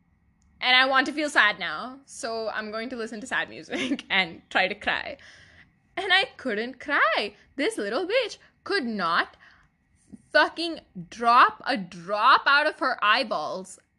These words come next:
at all. And I was like, "Why aren't you crying? I need to cry right now because I'm really sad." I was feeling blue the entire day. I literally woke up and I texted my friend and I was like,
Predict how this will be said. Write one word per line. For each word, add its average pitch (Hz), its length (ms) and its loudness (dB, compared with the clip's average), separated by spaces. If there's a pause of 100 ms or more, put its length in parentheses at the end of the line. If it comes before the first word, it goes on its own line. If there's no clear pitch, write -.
(280)
at 190 240 4
all. 311 260 2
And 233 120 -2
I 240 40 4
was - 120 0
like, 233 160 -2
"Why 220 160 6
aren't 254 160 2
you 277 80 -6
crying? 196 500 -2
I 233 100 -4
need 233 200 -12
to 392 60 -2
cry 254 340 4
right 147 180 -4
now 143 180 -6
because 226 220 -14
I'm 247 160 -4
really 254 240 -4
sad." 440 480 2 (140)
I 277 120 4
was 330 300 4
feeling 247 360 -6
blue 214 280 -8
the 180 160 -10
entire 180 280 -6
day. 160 140 -8
I 220 120 4
literally 269 280 -2
woke 202 300 -6
up 208 160 -2
and 190 80 -4
I 190 100 -4
texted 185 300 -6
my 175 120 -2
friend 180 220 -2
and 175 80 -4
I 175 40 -6
was 180 100 -8
like, 180 200 -6